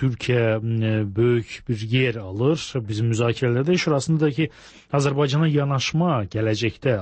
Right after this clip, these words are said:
avrointeqrasiya yolunda Türkiyəyə yanaşma kimi,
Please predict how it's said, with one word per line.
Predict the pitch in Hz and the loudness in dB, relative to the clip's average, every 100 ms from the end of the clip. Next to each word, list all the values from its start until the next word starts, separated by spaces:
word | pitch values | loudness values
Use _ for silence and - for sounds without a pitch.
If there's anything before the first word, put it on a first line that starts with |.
| 107 | -2
avrointeqrasiya | 110 123 120 139 143 156 - 113 | 0 0 0 -2 -2 -2 -4 -4
yolunda | 110 104 101 92 85 - - - | -2 -2 -4 -6 -8 -16 -20 -2
Türkiyəyə | 175 139 - 131 120 113 110 | 0 0 0 0 2 0 2
yanaşma | 120 120 113 - 139 | 2 2 0 0 0
kimi, | - 127 107 92 | 0 0 0 -2